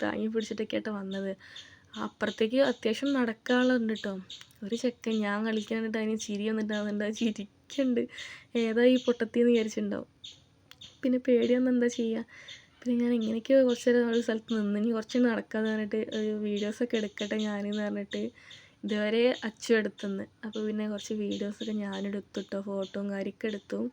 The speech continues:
നമ്മൾ വീഡിയോയ്ക്ക് വേണ്ടിയിട്ടൊക്കെ അങ്ങനെ ദാ ഞങ്ങൾ നടന്ന് പിന്നെ ഏകദേശം അവിടെ എത്താനായിട്ടോ. അവിടെ എത്തിയിട്ടൊന്നും പ്രത്യേകിച്ച് അങ്ങ് അപ്പുറത്തേക്ക് എന്താണെന്ന് അറിയില്ല ട്ടോ. ഞങ്ങൾ ഈ just ഈ പാലം ഒന്ന് കാണാമെന്ന് കരുതിയിട്ട് വന്നതാണ്.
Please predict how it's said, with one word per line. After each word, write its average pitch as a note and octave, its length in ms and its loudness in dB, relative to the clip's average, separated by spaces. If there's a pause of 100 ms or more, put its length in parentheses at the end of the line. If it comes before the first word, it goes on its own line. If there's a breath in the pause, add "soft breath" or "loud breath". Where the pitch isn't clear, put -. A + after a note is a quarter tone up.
(1160 loud breath)
നമ്മൾ B3 220 0 (100)
വീഡിയോയ്ക്ക് A3 420 0
വേണ്ടിയിട്ടൊക്കെ A#3 560 2 (1500 loud breath)
അങ്ങനെ A3+ 300 -4
ദാ B3+ 180 0
ഞങ്ങൾ A3+ 200 -2 (120)
നടന്ന് A3 460 -2 (280)
പിന്നെ C#4 260 -6
ഏകദേശം B3+ 520 0
അവിടെ C#4+ 180 0
എത്താനായിട്ടോ. B3 720 -2
അവിടെ A3 180 0
എത്തിയിട്ടൊന്നും F#4 640 -2 (120)
പ്രത്യേകിച്ച് B3+ 480 2
അങ്ങ് D#4+ 180 4
അപ്പുറത്തേക്ക് C4 440 0
എന്താണെന്ന് C#4 420 2
അറിയില്ല A3 200 -2
ട്ടോ. A#3 120 -10
ഞങ്ങൾ G3+ 180 -2
ഈ A#3+ 60 2 (120)
just C4+ 200 -2
ഈ D#4+ 60 8 (100)
പാലം C4+ 320 4
ഒന്ന് C4+ 180 0
കാണാമെന്ന് A#3+ 380 2
കരുതിയിട്ട് A3+ 320 0
വന്നതാണ്. G3+ 380 -4